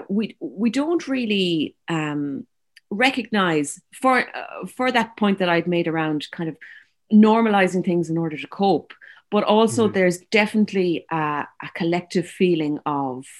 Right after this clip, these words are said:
Speaker 1: "Ah, sure, I can't be given out because everybody is in the same boat." You know, that
Speaker 2: Yeah.
Speaker 1: kind of a way. So, like,
Speaker 2: Mm-hmm.
Speaker 1: eh, I often find in my own work, let's say, people would come in with very real, very valid anxieties and fears and really complex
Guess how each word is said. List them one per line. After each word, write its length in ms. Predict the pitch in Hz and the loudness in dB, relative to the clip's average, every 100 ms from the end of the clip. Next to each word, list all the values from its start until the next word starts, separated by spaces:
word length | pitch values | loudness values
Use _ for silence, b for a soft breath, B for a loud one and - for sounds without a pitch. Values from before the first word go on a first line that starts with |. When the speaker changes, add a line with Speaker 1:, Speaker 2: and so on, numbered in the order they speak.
| - _ _ - B B B B _ - | -20 _ _ -20 B B B B _ -6
Speaker 1:
"Ah, 100 | 196 | -2
sure, 220 | 190 214 180 | 0 2 2
I 80 | |
can't 400 | 175 196 175 170 - | 2 0 0 0 0
be 60 | |
given 260 | 175 160 156 | 2 4 2
out 180 | 151 - | 0 -4
because 320 | 156 156 151 | -4 -2 -2
everybody 460 | 151 151 156 147 | -2 -2 -2 -2
is 100 | 147 | -2
in 100 | 143 | -2
the 60 | 135 | -2
same 260 | - 143 139 | -2 -2 0
boat." 300 | 156 135 - - B B 202 | 0 0 -4 -12 B B 4
You 100 | 214 | 8
know, 120 | 233 | 8
that 160 | 233 - | 6 4
Speaker 2:
Yeah. 60 | |
Speaker 1:
kind 140 | 220 196 | 4 4
of 80 | |
a 60 | 190 | 4
way. 200 | 180 156 | 6 4
So, 240 | - 202 | 2 2
like, 260 | 190 185 180 | 4 4 2
Speaker 2:
Mm-hmm. 400 | 104 104 110 135 147 | -10 -10 -8 -6 -4
Speaker 1:
eh, 220 | 175 113 - 131 127 | -4 -4 -8 -6 -4
I 200 | 170 190 | 0 2
often 260 | 208 240 220 | 2 2 0
find 360 | 226 202 185 - | 2 2 0 0
in 240 | 180 185 | 2 2
my 140 | 170 165 | 2 2
own 220 | 208 262 | 4 4
work, 240 | 180 165 165 | 4 2 -4
let's 180 | 165 | -8
say, 160 | - 160 | -8 -8
people 400 | - 175 165 156 | -6 -8 -8 -10
would 300 | 156 156 151 - _ - | -6 -6 -6 -8 _ -2
come 140 | 214 | 2
in 140 | 202 185 | 4 2
with 180 | 160 | 0
very 240 | 208 233 202 | 0 2 4
real, 360 | 175 220 202 160 | 4 4 4 2
very 300 | 196 214 202 | 0 -2 -2
valid 500 | 185 170 160 151 - - B B B _ - | 2 2 2 -2 -6 -16 B B B _ -2
anxieties 800 | 185 160 190 226 226 185 151 143 | 0 2 4 4 4 0 -4 -4
and 220 | 165 160 | -4 -4
fears 560 | - 220 226 175 143 - | -4 -6 -2 -2 -4 -6
and 200 | 170 170 | -6 -4
really 420 | 214 233 196 160 - | -2 0 2 0 -2
complex 800 | - 226 220 190 160 - - | -6 -4 -2 -2 -4 -6 -14